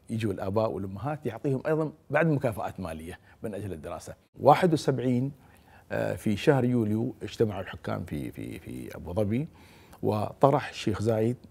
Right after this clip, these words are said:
آه، فكرة الاتحاد على حكام الإمارات، واتفقوا على أن يكون، آه، هناك دستور، وكلف، آه، وحيد رأفت، الدكتور وحيد رأفت بإعداد دستور الإمارات،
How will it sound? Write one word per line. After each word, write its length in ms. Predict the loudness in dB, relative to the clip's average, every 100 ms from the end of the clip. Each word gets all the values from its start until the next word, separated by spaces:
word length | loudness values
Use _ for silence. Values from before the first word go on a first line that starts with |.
| -14 -6
آه، 400 | -2 -2 -4 -6
فكرة 400 | -6 -4 -4 -6 -10 -10
الاتحاد 460 | -10 -8 -4 -4 -2
على 120 | -8
حكام 300 | -8 -8 -6
الإمارات، 500 | -6 -8 -6 -4 -6 -10 -20 -16 -6
واتفقوا 540 | -6 -2 -4 -4 -6
على 220 | -6 -6 -6
أن 100 | -8
يكون، 400 | -8 -8 -8 -10 -18 -20 -16 -10
آه، 500 | -6 -6 -6 -8 -4
هناك 260 | -4 -2 -4
دستور، 500 | -4 0 4 4 2 -6 -20 -20 -20 -20 -8
وكلف، 1120 | -4 -2 -2 -4 -8 -12 2 4 4 2 -4 -16 -10
آه، 920 | -8 -6 -8 -8 -10 -10 -10 -10 -10
وحيد 380 | -4 0 0 0
رأفت، 420 | -2 -2 -6 -8 -12
الدكتور 320 | -8 -6 -6
وحيد 240 | -6 -6
رأفت 300 | -6 -6 -12
بإعداد 480 | -10 -8 -8 -10 -12 -16 -12
دستور 400 | -12 -8 -8 -8
الإمارات، 500 | -10 -10 -6 -6